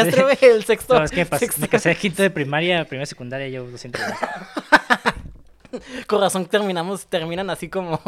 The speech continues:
Speaker 1: <laughs> Ephraim Winslow, que es exacto el año más importante, güey.
Speaker 2: Sí, güey. Pero bueno, eh, cuando no experimentas y ves estas, eh, estos videos, tenemos esta concepción de que, ah, así va a ser.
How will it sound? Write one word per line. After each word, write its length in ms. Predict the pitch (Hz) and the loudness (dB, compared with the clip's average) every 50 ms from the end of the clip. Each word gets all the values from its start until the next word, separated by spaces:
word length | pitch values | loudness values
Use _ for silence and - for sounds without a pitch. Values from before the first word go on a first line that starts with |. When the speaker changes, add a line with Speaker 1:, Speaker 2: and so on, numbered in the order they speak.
| 190 - | -4 -2
Speaker 1:
<laughs> 100 | 233 226 185 - - | -4 -4 -4 -4 -6
Ephraim 280 | 233 202 214 220 208 196 | -8 -6 -4 -4 -2 -2
Winslow, 440 | 196 196 202 208 196 190 180 185 180 | -2 -2 -2 -4 -2 -2 -2 -2 -4
que 80 | 185 | -6
es 100 | 170 - | -6 -4
exacto 380 | - - - 180 170 170 180 202 | -6 -4 -2 -4 -4 -4 -6 -8
el 160 | 185 170 165 | -10 -8 -8
año 160 | 170 180 180 | -8 -8 -8
más 160 | 180 175 - | -8 -6 -6
importante, 640 | 196 196 196 - 156 - - 165 170 160 - 156 151 | -6 -8 -6 -6 -6 -4 -2 -2 -4 -2 -4 -4 -4
güey. 420 | 151 - - 147 - - 240 - - - - - - | -6 -6 -6 -8 -8 -8 -10 -14 -12 -12 -12 -12 -10
Speaker 2:
Sí, 140 | - - 135 135 135 | -12 -10 -10 -10 -10
güey. 180 | 123 101 - - _ _ _ _ - - - - - - - - - - - - _ _ _ | -10 -12 -14 -18 _ _ _ _ -20 -20 -20 -20 -20 -18 -18 -18 -18 -18 -20 -20 _ _ _
Pero 160 | 147 143 143 | -2 0 0
bueno, 220 | 143 139 131 117 117 - - - - - - - - | 0 0 -2 -8 -12 -14 -20 -20 -20 -20 -18 -8 -4
eh, 180 | 143 143 139 131 | -4 -4 -2 -2
cuando 180 | 156 147 139 139 | -4 -4 -4 -4
no 140 | 143 151 | -6 -6
experimentas 640 | 160 - - 180 151 135 139 143 143 - 165 - - | -6 -4 -4 -4 -4 -4 -6 -8 -8 -8 -8 -8 -8
y 60 | 127 | -10
ves 200 | 123 131 135 - | -10 -10 -10 -12
estas, 460 | 151 - - 165 156 151 147 - - | -14 -10 -8 -6 -6 -6 -6 -8 -10
eh, 300 | 131 127 123 120 120 113 98 | -12 -10 -10 -10 -12 -12 -16
estos 220 | 117 - - 143 | -18 -18 -16 -12
videos, 600 | 147 147 147 147 151 156 160 - - - - _ _ _ | -10 -8 -6 -6 -6 -8 -8 -12 -16 -20 -20 _ _ _
tenemos 480 | - 135 127 127 127 131 139 147 - - | -10 -8 -8 -8 -10 -10 -12 -12 -12 -12
esta 260 | 135 - - 156 143 | -16 -12 -12 -12 -10
concepción 420 | - 147 123 - 120 - - 123 127 | -10 -12 -14 -14 -16 -16 -14 -14 -14
de 120 | 131 - | -14 -14
que, 140 | - 120 120 | -14 -14 -12
ah, 220 | 135 170 175 147 | -10 -8 -8 -8
así 160 | 127 - - | -10 -10 -10
va 100 | 131 135 | -10 -10
a 40 | 127 | -10
ser. 300 | - - 139 135 127 _ | -8 -8 -8 -8 -10 _